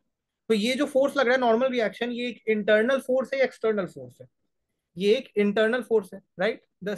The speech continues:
system पे तो कोई external force नहीं लग रहा है।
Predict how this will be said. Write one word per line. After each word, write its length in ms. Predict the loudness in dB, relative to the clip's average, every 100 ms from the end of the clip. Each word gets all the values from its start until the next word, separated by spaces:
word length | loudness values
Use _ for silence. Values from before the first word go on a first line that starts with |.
| -8
system 320 | -4 -2 -2
पे 60 | -2
तो 100 | -2
कोई 200 | -2 -4
external 380 | 0 0 0
force 400 | -2 -2 -4 -6 _ _ _ _
नहीं 100 | -4
लग 140 | 0 0
रहा 140 | 0
है। 100 | -4